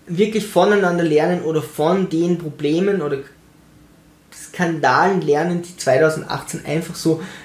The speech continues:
ähm, gekommen sind. Also vielleicht brauche ich keine unnötigen Prozesse wie bei The Witcher. Auch egal, ja. Vielleicht kann ich,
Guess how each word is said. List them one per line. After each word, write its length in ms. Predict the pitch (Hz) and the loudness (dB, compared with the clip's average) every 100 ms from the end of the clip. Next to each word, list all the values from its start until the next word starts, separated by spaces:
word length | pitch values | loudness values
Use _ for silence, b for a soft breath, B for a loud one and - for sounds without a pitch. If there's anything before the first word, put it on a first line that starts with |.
| B | B
ähm, 340 | 147 151 151 | 0 0 -2
gekommen 500 | 170 165 170 165 175 | -4 -2 0 2 2
sind. 440 | 170 - 151 131 127 | 0 -2 -2 -2 -4
Also 360 | 151 180 151 - - - - - - - - - - | -2 -2 -4 -10 -20 -20 -20 -20 -20 -20 -20 -20 -10
vielleicht 400 | - 185 185 - | 2 4 4 2
brauche 220 | 180 175 | 0 2
ich 120 | 180 | 2
keine 240 | - 170 180 | 2 0 0
unnötigen 720 | 208 190 180 160 156 160 156 | 0 4 4 4 0 -6 -6
Prozesse 560 | - 147 - 139 - 143 | -6 -4 0 0 0 -8
wie 180 | 147 156 | -8 -8
bei 340 | 156 214 294 160 | -2 0 0 -4
The 160 | 147 135 | -8 -6
Witcher. 360 | 139 - - - 160 | -6 -8 -10 -10 -12
Auch 160 | - - - _ _ _ _ | -12 -14 -20 _ _ _ _
egal, 400 | 185 185 170 131 | -2 4 4 4
ja. 200 | 147 151 165 165 160 - | 2 -2 -4 -8 -10 -4
Vielleicht 300 | 190 185 - | 0 0 0
kann 160 | 196 | -2
ich, 100 | 180 | -2